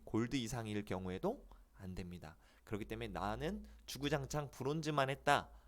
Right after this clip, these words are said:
혹은 지난 시즌 때 실버 한 몇 가지 갔다까지는 어느 정도 봐줄 수는 있지만 브론즈에 서식하는 사람이다 라고 생각을 하면 되겠죠. 아이언도 오케이, 그래도 언랭크까지도 오케이 하도록 하겠습니다.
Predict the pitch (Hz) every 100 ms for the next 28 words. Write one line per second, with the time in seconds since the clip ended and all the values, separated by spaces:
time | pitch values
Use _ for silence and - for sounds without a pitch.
0 | - - - 123 135 139 - 120 123 -
1 | 120 123 120 123 175 175 165 175 170 165
2 | 160 160 - - - - 101 107 139 147
3 | 135 - - - 143 147 143 147 104 107
4 | 107 120 104 - - 107 113 - 107 -
5 | 104 123 208 - - - - - 127 143
6 | 127 131 139 185 208 - 139 - - 131
7 | 143 190 208 - - - 120 117 104 92
8 | 85 - - - - - - 87 90 95
9 | 98 95 101 117 131 202 - - 87 -
10 | - 127 175 180 165 160 - - 95 87
11 | - 92 - 92 104 110 - - 95 87
12 | 87 190 190 - - 95 87 95 92 101
13 | 110 - 82 78